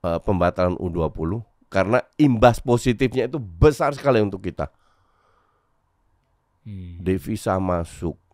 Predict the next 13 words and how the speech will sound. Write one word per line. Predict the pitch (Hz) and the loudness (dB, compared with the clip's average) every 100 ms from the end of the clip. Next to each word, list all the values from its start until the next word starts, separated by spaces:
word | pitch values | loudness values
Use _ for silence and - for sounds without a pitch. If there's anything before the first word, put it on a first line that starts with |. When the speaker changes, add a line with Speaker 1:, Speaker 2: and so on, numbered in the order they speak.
| _ _ _ _ _ _ _ | _ _ _ _ _ _ _
Speaker 1:
promosi | - 101 98 101 110 107 110 - | -4 0 2 2 0 -2 -6 -2
Indonesia, | 98 92 90 87 82 76 85 73 | -2 0 0 0 -4 -4 -2 -2
budaya | 67 80 82 87 | -4 -8 -4 -4
Speaker 2:
Hmm. | 87 85 | -4 -6
Speaker 1:
Indonesia, | 82 80 78 78 | -6 -8 -8 -10
promosi | - 95 90 92 98 - | -8 -6 -4 -4 -6 -8
makanan | 101 85 87 95 98 92 82 | -8 -6 -6 -4 -2 -2 -4
Indonesia, | 87 82 80 78 76 80 76 _ _ _ _ _ _ _ | -6 -4 -4 -6 -6 -10 -10 _ _ _ _ _ _ _
promosi, | - 90 87 95 95 - 95 | -6 -4 -2 -4 -4 -6 -6
eh, | 90 - 85 76 | -6 -6 -6 -6
pemain | - 92 117 151 | -8 -4 -2 -2
bola | 113 92 85 | -2 -2 -2
Indonesia | 71 78 76 69 - 80 | -4 -6 -6 -10 -10 -12